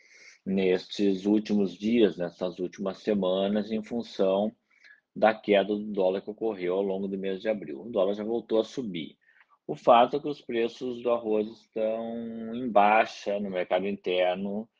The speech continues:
nas últimas semanas, numa combinação de uma demanda enfraquecida por parte das indústrias de beneficiamento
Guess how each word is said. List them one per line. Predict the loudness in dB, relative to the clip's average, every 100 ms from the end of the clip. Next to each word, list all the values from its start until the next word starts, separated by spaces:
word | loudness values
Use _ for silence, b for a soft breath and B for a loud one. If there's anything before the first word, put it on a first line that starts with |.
| b b -6
nas | 2 2 2
últimas | -2 -4 -4 -6
semanas, | -4 0 2 2 0 -6 -10
numa | -6 -4
combinação | -2 -4 -2 -4 -4 -4 -4
de | -4
uma | -4 -4
demanda | -4 -4 -4 -4
enfraquecida | -8 -4 -6 -4 -8 -6 -2 0 0
por | 0 -2 2
parte | 4 4 0 -6
das | -6 -6
indústrias | -8 -6 -6 -6 -12
de | -8
beneficiamento | -8 -8 -6 -4 -2 0 -2 -4 -12